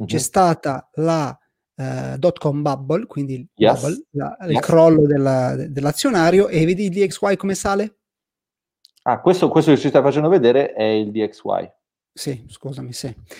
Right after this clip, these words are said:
Speaker 1: Quindi
Speaker 2: Ok.
Speaker 1: quando c'è uno stock market crash, quindi quando c'è un crollo dei mercati, il D X Y sale. Successivamente c'è una ripresa, quindi gli investitori vendono dollari per entrare di nuovo nell'azionario,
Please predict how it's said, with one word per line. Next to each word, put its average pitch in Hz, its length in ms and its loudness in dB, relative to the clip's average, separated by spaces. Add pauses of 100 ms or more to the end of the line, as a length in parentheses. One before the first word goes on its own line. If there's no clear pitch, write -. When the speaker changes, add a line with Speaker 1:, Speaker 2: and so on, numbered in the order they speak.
(180)
Speaker 1:
Quindi 147 240 2
Speaker 2:
Ok. 107 120 2
Speaker 1:
quando 208 280 4
c'è 190 420 2
uno 156 280 0
stock 175 320 -6
market 160 340 -4
crash, 147 460 -4
quindi 143 260 -6
quando 147 300 -4
c'è 143 160 -10
un 143 80 -8
crollo 156 220 -4
dei 143 120 -2
mercati, 233 540 -4
il 175 80 -2
D 156 120 0
X - 140 -10
Y 143 160 -2
sale. 160 380 -10 (480)
Successivamente 220 680 2
c'è - 120 2
una 190 120 2
ripresa, 196 600 0 (220)
quindi 160 260 0
gli 147 60 -2
investitori 156 680 2
vendono 185 500 2
dollari 151 420 2
per 156 140 0
entrare 156 320 0
di 151 100 -4
nuovo 156 180 -2
nell'azionario, 147 840 -6